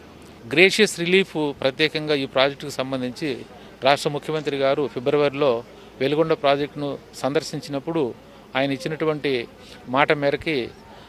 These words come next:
రెండు లక్షల యాభై వేలు అదనంగా ప్రతి పీడీఎఫ్కి ఇవ్వడం జరిగింది. దానివల్ల ఆ డబ్బును కూడా బెనిఫిషరీస్ అందరూ మా ఇంటి నిర్మాణానికే వినియోగించుకోమని చెప్పి వాళ్ళు సమ్మతి తెలియపరిచారు.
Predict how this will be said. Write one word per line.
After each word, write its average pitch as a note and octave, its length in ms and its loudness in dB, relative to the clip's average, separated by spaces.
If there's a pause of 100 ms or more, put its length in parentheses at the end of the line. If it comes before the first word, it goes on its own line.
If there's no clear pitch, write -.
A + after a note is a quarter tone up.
(120)
రెండు D3+ 160 0
లక్షల D#3 260 0
యాభై C#3 240 4
వేలు D3+ 300 4
అదనంగా D3+ 560 2
ప్రతి C3 220 -6
పీడీఎఫ్కి C#3+ 520 -2
ఇవ్వడం C3+ 360 0
జరిగింది. C3+ 520 -2 (640)
దానివల్ల E3 680 6
ఆ D3 100 6
డబ్బును D#3 300 2
కూడా E3 420 4 (180)
బెనిఫిషరీస్ D3+ 520 -2
అందరూ D#3 380 0 (160)
మా C#3+ 220 0
ఇంటి D3 300 -2
నిర్మాణానికే D3+ 840 0
వినియోగించుకోమని C#3 720 -2
చెప్పి C3 360 -2 (440)
వాళ్ళు C3+ 220 4
సమ్మతి C#3 340 -2
తెలియపరిచారు. C3+ 760 0